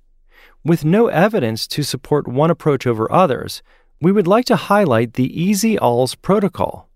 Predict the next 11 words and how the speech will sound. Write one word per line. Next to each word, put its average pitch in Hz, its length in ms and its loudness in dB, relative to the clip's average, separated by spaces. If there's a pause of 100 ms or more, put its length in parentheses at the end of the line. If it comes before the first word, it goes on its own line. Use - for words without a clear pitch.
(540)
The 147 320 0
Easy 247 360 2
Alls 143 400 0
protocol 175 760 -2
is 156 180 0
the 175 80 0
protocol 240 520 0
utilized 117 720 0
by 120 160 0
anesthesiology 117 1000 0
residents 110 640 -2